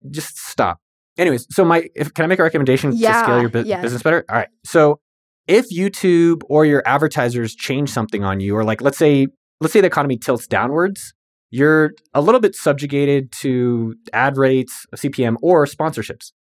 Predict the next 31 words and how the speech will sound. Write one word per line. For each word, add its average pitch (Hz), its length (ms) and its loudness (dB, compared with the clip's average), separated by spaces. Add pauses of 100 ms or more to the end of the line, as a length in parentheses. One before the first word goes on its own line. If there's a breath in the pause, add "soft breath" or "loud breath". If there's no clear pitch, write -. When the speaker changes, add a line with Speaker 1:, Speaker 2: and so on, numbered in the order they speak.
(240)
Speaker 1:
You 156 140 2
have, 165 80 2
like, 170 160 2
kind 208 140 -4
of, 247 60 0
like, 226 140 0
one 123 240 0
dependent 135 380 -4
revenue 117 280 -4
stream. 180 380 -8 (340)
So - 140 -10
for 156 120 -2
me, 254 200 4
I'm 139 160 0 (320)
lucky. 151 720 -4 (320)
I 160 120 -6
am 220 80 -2
lucky 107 240 -6
that 104 160 -4
we've 127 180 -2
built 139 180 2
something 123 340 -4
that 113 220 -4 (340)
is 123 120 -8
a 127 40 -4
little 143 160 0
bit 147 120 -2
more 127 140 -2
independent 113 500 -6
of - 80 -20
it. - 100 -20